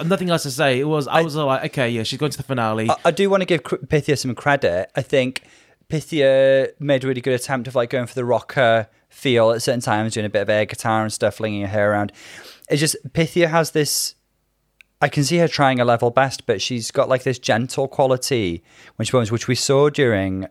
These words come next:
Speaker 2: uh, by Flop as well, actually. She just doesn't hit it with the same dynamism that somebody like ISIS does.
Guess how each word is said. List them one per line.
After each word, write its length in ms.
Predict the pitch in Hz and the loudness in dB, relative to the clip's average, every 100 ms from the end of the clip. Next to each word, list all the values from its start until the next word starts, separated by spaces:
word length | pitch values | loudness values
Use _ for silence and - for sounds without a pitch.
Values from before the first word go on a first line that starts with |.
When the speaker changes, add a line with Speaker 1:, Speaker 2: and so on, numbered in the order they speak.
| - | -2
Speaker 2:
uh, 300 | 101 95 101 | 2 2 2
by 180 | 98 | 0
Flop 400 | 95 123 110 107 - | 0 2 2 0 -10
as 120 | 101 | 0
well, 220 | 104 101 | 2 2
actually. 540 | 85 - - 85 82 - - - - - - | 0 -4 -4 -4 -4 -8 -18 -20 -20 -16 -6
She 160 | 131 | -2
just 320 | 131 - 135 | -2 -4 -4
doesn't 240 | 147 139 135 _ _ | -2 -2 -6 _ _
hit 480 | - - 175 - - | -12 -2 -2 0 2
it 200 | 139 92 | 2 2
with 120 | 110 | -6
the 80 | 123 | -4
same 260 | - 120 110 | 0 0 0
dynamism 1040 | 131 120 127 123 110 101 101 90 92 120 - _ - | 2 2 2 0 -2 -4 -4 -6 -6 -8 -12 _ -4
that 120 | 135 | -2
somebody 320 | - 123 120 | 0 0 2
like 240 | 110 107 | 2 2
ISIS 580 | 127 120 123 - 95 - | 0 0 -2 -2 -2 -4
does. 560 | - 87 80 82 - | -4 -2 0 -2 -6